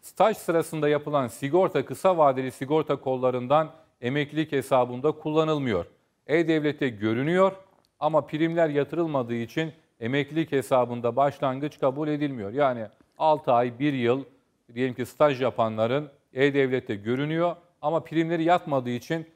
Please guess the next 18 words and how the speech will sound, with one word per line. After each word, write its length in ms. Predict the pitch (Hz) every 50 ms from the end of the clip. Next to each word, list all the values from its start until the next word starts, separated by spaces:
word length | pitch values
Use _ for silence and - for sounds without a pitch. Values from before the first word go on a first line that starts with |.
| _ _
emeklilik 400 | 127 120 127 143 151 143 160 147
hesabında 560 | 143 139 131 - 139 123 123 123 123 123 120 120
başlangıç 520 | 131 131 123 - 135 127 127 143 156 151 - _ _ _ _ _ _ -
kabul 320 | 131 135 139 147 151 143
oluyor. 480 | 139 131 120 113 113 113 123 139 156 147 - - _ _ _ _ _ -
Ee, 420 | 143 139 143 139 139 135 135 123 - _ _ _ _
olursa 440 | - 160 190 214 202 - - 190 185
müthiş 320 | 185 175 - 208 170 -
olur 220 | 170 143 120 107 95
tabii. 280 | - 127 120 110 107
Yani 340 | 110 127 131 131 127 123 104 - - _ _ _ _
staj 300 | - - - 143 156 147
S 200 | - - 143 135
S 200 | 120 139 143 143
K 180 | 147 147 139
başlangıcı 640 | 135 135 131 - - 135 131 131 123 117 107 120 127
olur 220 | 127 135 139 135
mu? 280 | 117 113 127 147 156